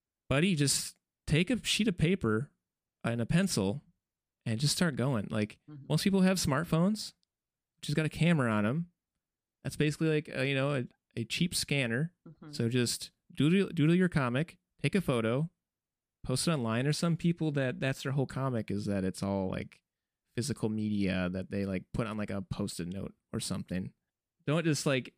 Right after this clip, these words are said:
Speaker 1: remove as many barriers as you can to get to the actual production side of just, like, producing, creating, writing, thinking about it, talking about it, sharing it,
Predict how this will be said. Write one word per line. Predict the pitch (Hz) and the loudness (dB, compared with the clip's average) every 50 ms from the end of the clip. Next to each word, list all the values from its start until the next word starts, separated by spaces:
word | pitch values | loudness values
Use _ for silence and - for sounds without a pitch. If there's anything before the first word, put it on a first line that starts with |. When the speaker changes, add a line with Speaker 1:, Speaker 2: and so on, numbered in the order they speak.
| _ - | _ -4
Speaker 1:
remove | 143 127 139 165 214 233 190 | 0 2 4 4 4 4 4
as | 170 160 | 2 2
many | 160 160 160 | 2 2 2
barriers | 131 127 - 123 127 131 135 135 127 127 123 113 | 2 2 2 2 4 4 4 4 4 4 2 2
as | 110 104 107 | 2 0 0
you | 113 | -2
can | 107 - - 120 113 110 107 104 | -4 -2 -2 -2 0 0 0 0
to | - 107 | 0 0
get | - 113 - - | 0 -2 -4 -4
to | - | -6
the | 113 107 92 | -4 -4 -2
actual | 104 107 104 - - 113 | -2 -4 -4 -4 -4 -4
production | 107 - - 104 98 104 104 104 - - - - 101 101 | -4 -2 -2 -2 0 0 -2 -2 -4 -6 -8 -6 -6 -6
side | 98 - - 104 98 95 95 | -6 -6 -6 -4 -4 -2 -2
of | 95 98 | -2 -2
just, | 110 104 - - | -2 -2 -2 -2
like, | 113 104 95 92 - _ _ _ _ _ - | -4 -6 -6 -8 -10 _ _ _ _ _ -12
producing, | - 113 104 127 123 123 117 - - 90 95 - _ - | -10 -6 0 2 2 2 2 0 -2 -4 -6 -8 _ -14
creating, | - - 110 113 117 120 117 110 101 95 98 - - - - - _ _ _ _ | -8 -4 0 2 2 4 4 2 2 0 -2 -4 -8 -16 -18 -18 _ _ _ _
writing, | - 117 117 117 110 104 98 95 | -4 -2 0 0 0 0 -2 -2
thinking | 87 - - 135 135 120 - 113 | -4 -4 -2 -2 -2 -2 -2 -2
about | 107 98 101 101 98 98 | -2 0 0 0 0 0
it, | - - | -2 -4
talking | - - 131 127 - - 120 113 | -6 -6 -4 -4 -4 -4 -6 -6
about | 101 - 101 101 101 | -4 -4 -4 -2 -2
it, | 95 - _ _ _ _ _ | -4 -6 _ _ _ _ _
sharing | _ - - 127 123 117 113 107 104 | _ -8 -6 -4 -4 -2 -2 -2 -2
it, | 98 95 - | -2 -4 -4